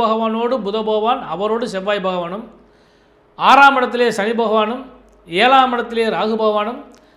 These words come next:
அட்டமஸ்தானத்திலே குரு பகவானும் அமர்ந்திருக்கின்றார்கள். உங்கள் ராசிக்கு லாபாதிபதியாகிய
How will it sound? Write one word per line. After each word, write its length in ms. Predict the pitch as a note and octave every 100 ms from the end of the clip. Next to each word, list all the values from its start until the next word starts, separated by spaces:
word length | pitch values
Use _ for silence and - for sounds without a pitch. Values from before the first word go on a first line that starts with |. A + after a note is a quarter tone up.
| _ -
அட்டமஸ்தானத்திலே 840 | F3+ C4 C#4 C4 C4 B3+ A3+ A#3+ A#3 G3
குரு 120 | A3
பகவானும் 380 | A#3+ A#3 A#3 B3+ G#3
அமர்ந்திருக்கின்றார்கள். 800 | G3 F3+ F3 D#3 D3+ C3 A2+ G#2 _ _ _ _ _ _
உங்கள் 200 | D#3 D3 E3
ராசிக்கு 440 | A3 G#3+ A3 C4+ C#4+ A#3 - - _ - F3
லாபாதிபதியாகிய 880 | G#3 B3+ C4 C4 B3 A#3+ A#3+ C4